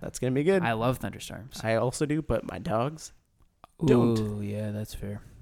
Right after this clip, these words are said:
Speaker 1: Sad. Also hail.
Speaker 2: Ooh, yeah.
Speaker 1: Hail's, like, kind of exciting 'cause it's like, "Ooh, you know, weather."
Speaker 2: Uh,
Speaker 1: Ha.
Speaker 2: <laughs> weather.
Speaker 1: But, uh, it's, it's loud in my house, house particularly 'cause my house isn't that big.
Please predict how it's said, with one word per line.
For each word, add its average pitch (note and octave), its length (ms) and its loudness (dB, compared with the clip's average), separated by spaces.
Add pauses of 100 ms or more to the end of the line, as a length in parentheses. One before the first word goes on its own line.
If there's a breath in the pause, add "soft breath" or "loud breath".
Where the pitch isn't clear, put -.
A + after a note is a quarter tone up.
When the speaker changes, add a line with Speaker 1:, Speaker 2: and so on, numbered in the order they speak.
(140)
Speaker 1:
Sad. B2+ 440 6 (520)
Also F3 240 8
hail. A2+ 400 4 (480)
Speaker 2:
Ooh, D3+ 140 10
yeah. B2 220 4
Speaker 1:
Hail's, G3 300 6
like, B2+ 240 6
kind C#3+ 200 6
of C3 80 4
exciting C3+ 480 4
'cause C3 120 -8
it's G#2+ 140 -4
like, G2 180 -4
"Ooh, G#2 340 -6
you B2 80 -8
know, A#2+ 120 0
weather." C3 460 2
Speaker 2:
Uh, G3 300 0
Speaker 1:
Ha. D#3 80 0
Speaker 2:
<laughs> - 0 -
weather. E3 520 8
Speaker 1:
But, A2+ 240 4
uh, G2 480 2 (580)
it's, - 360 -6 (180)
it's - 160 0
loud B2 220 8
in B2 60 4
my A2 100 2
house, B2 200 0 (200)
house B2 240 0
particularly C3 600 0
'cause G2+ 300 -4
my G2+ 100 -2
house G#2+ 220 -4
isn't G#2 200 -6
that F#2 180 -4
big. A2+ 320 -4